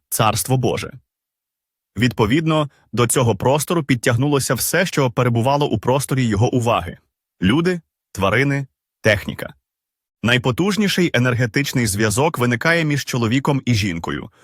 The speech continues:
особливо якщо вони люблять одне одного, є однодумцями і працюють заради спільної мети. Дружина Утнапішті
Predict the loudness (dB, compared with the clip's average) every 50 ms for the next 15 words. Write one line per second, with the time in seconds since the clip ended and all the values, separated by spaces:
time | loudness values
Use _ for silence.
0 | -20 -20 -10 _ -2 0 0 2 0 0 0 0 2 0 0 0 -2 -2 -2 -2
1 | 0 0 0 0 0 0 0 0 0 -2 -2 -2 -2 0 0 0 0 0 0 -2
2 | -4 -6 -6 -6 -6 -6 -6 -6 -8 -12 -20 -20 -12 _ 0 2 2 2 2 0
3 | 0 0 0 0 0 2 0 0 0 0 -2 -4 -4 -6 -8 -10 -12 _ _ _
4 | 0 2 2 2 0 0 0 -2 -2 -2 -2 -4 -6 _ -2 0 0 2 2 0
5 | 0 -2 -4 -4 -2 -2 -2 0 0 0 0 0 0 -2 -2 -4 -8 -10 -10 -16
6 | _ _ _ _ _ _ _ _ _ _ _ _ _ _ _ _ _ _ -2 0
7 | 2 2 2 2 2 2 2 0 2 0 0 0 2 0 0 0 0 0 0 0
8 | -2 -4 -6 -8 -8